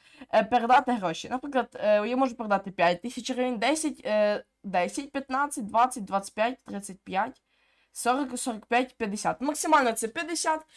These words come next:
Зараз я, наприклад, припустимо, передам. Ага, треба так само мати четвертий рівень. Тобто більшість цих функцій ма-, треба, вимагається, щоб був,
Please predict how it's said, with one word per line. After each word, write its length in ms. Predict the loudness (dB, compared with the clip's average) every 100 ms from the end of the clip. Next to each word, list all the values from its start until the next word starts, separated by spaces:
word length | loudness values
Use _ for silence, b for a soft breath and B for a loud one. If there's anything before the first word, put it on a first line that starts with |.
| B B
Зараз 220 | 0 2 4
я, 120 | 4
наприклад, 420 | 4 -2 -4 -4
припустимо, 440 | -6 -6 -6 -6
передам. 420 | -4 2 2 2 -2
Ага, 220 | -2 -2
треба 260 | 2 0 0
так 140 | -4
само 200 | 2 4
мати 180 | 4 0
четвертий 380 | -4 -10 -8 -10
рівень. 160 | -10 -12
Тобто 220 | -12 -8
більшість 400 | -6 -2 -4 -4
цих 120 | -6
функцій 380 | -6 -8 -4 0
ма-, 240 | 2 0
треба, 500 | 0 0 4 4 2
вимагається, 760 | -6 -8 0 2 2 0 -6 -8 B B B
щоб 260 | -4 0 0
був, 360 | 0 -2 -2